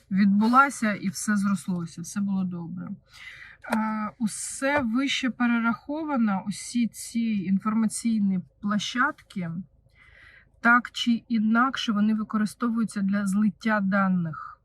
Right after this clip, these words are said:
І збої, вони саме через це. Найстрашніша ніч, е, у цій війні, вона ще попереду.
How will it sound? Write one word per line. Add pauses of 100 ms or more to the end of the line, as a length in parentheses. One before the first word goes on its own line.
(1500)
І (240)
збої,
вони (340)
саме
через
це. (1300)
Найстрашніша (280)
ніч, (1800)
е,
у
цій
війні,
вона
ще
попереду.